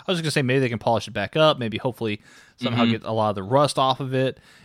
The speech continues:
Speaker 1: You know, uh, I think it would make for a, for a good truck to have as long as you can keep the parts working.
Speaker 2: Right, right. And see, that's another example of, uh, you know, cars kind of today being built to break, you know?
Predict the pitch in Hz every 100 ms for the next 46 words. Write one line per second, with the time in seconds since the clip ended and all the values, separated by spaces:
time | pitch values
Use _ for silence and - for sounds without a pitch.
0 | _ - 107 127 185 156 151 151 156 175
1 | 175 170 175 180 - 185 180 180 180 202
2 | 190 180 - 240 214 - 247 - - 226
3 | 240 247 196 233 208 208 202 180 - 214
4 | _ 185 - 220 208 - 208 220 - -
5 | _ _ _ _ - 147 160 101 85 107
6 | 98 - - - 123 117 143 156 160 147
7 | 143 139 113 104 107 107 104 101 - 98
8 | 92 90 - - 98 92 87 87 87 _
9 | - 104 95 87 87 - _ _ _ _
10 | _ - - 107 98 92 - 107 92 87
11 | - - 123 101 95 101 90 98 92 87
12 | - 95 98 - - 98 80 _ _ -
13 | 95 92 104 - _ _ - 113 107 107